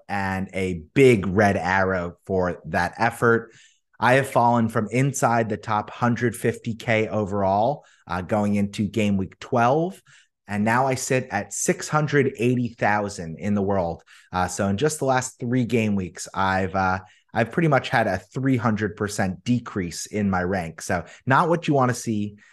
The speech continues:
Safe to say, I'm having an especially spooky and scary month of F P L. Uh, only highlights in my team were Trippier with eleven points, who was actually someone I considered captaining. I got a clean sheet return from Ramsdale,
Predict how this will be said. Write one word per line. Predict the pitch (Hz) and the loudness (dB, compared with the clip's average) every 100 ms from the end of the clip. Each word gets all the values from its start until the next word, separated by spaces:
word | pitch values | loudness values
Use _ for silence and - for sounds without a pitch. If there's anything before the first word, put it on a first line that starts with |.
| _ | _
Safe | - - 143 143 | -10 2 2 4
to | 139 | -4
say, | 131 127 120 | 2 2 4
I'm | 98 101 | 2 -2
having | 101 104 98 95 87 | 0 -2 0 -4 -4
an | |
especially | 104 101 135 131 - 120 | -6 -2 0 0 0 -2
spooky | - - 147 147 139 131 123 | -2 -2 0 0 0 0 2
and | 101 101 | 0 -2
scary | - - 135 131 117 104 | -4 -2 2 4 4 2
month | 104 92 82 - _ - - - | 0 0 -4 -12 _ -20 -20 -4
of | 101 95 - | 0 0 -2
F | 110 107 | -4 -4
P | - 117 | -2 2
L. | 110 90 78 - _ _ _ | 4 2 -2 -8 _ _ _
Uh, | - 95 - | -6 -6 -2
only | 127 143 151 | 0 4 4
highlights | 123 120 110 107 107 | 4 4 4 2 0
in | 107 | 0
my | 101 | 0
team | 101 - 104 101 98 - | -2 -4 0 0 -2 -8
were | 95 101 92 87 - - | -8 -2 -2 -4 -8 -2
Trippier | 160 156 135 131 123 - | -2 2 2 2 0 -2
with | 101 95 - | -2 -2 -4
eleven | 98 110 110 | 0 2 0
points, | 113 107 104 | -2 -2 -2
who | - 127 | 0 2
was | 120 135 | 4 4
actually | 143 - 151 | 0 -2 -4
someone | 139 120 | -2 -2
I | 104 95 - | -2 -4 -6
considered | - 104 120 98 82 | -6 -2 0 -2 -2
captaining. | 127 120 - 123 120 117 117 _ _ _ | 0 0 -2 -4 -2 -2 -4 _ _ _
I | 98 | -4
got | 92 95 92 - | 0 0 0 -4
a | 90 95 92 90 - _ _ - | -8 -4 -4 -6 -10 _ _ -8
clean | 143 139 | -2 0
sheet | 123 135 117 | 0 -2 0
return | 110 107 113 104 101 | 0 0 0 0 -2
from | - 87 85 | -6 -6 -2
Ramsdale, | 120 143 135 127 127 123 120 | 0 0 -2 -2 0 2 0